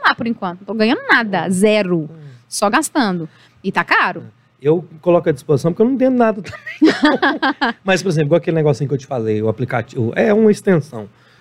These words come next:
Speaker 2: É interessante. Se você quiser, eu, eu sento com você um dia. Não tem problema, não. Ô, delegado, é, eu vou ler o finalzinho aqui dos recados meu e volto pra você, pra você finalizar. Fechou?
Speaker 1: Fechou.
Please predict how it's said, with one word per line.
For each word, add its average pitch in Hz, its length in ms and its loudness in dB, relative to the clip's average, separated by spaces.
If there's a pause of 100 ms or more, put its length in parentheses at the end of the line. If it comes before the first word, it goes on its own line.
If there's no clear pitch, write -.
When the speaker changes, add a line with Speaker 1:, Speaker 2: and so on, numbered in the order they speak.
(160)
Speaker 2:
É 127 120 0
interessante. 160 680 2
Se - 60 -6
você 175 80 4
quiser, 156 220 4
eu, 220 280 4
eu 170 100 2
sento 156 280 -2
com 135 100 -4
você 117 140 -10
um 110 80 -4
dia. 117 240 0
Não - 500 -14
tem 131 80 2
problema, 135 300 4
não. 107 140 -6 (360)
Ô, 220 420 6
delegado, 202 720 2 (160)
é, 160 480 4
eu 147 80 2
vou 180 580 4 (640)
ler 131 240 4
o 156 60 6
finalzinho 131 560 -2
aqui 131 120 -8
dos 120 260 -8
recados 117 440 -4
meu 165 400 4 (480)
e 160 140 0
volto 151 340 0
pra 165 140 -2
você, 160 260 0
pra - 100 -10
você 185 320 0
finalizar. 160 520 -4
Fechou? 247 360 2 (120)
Speaker 1:
Fechou. 202 420 -8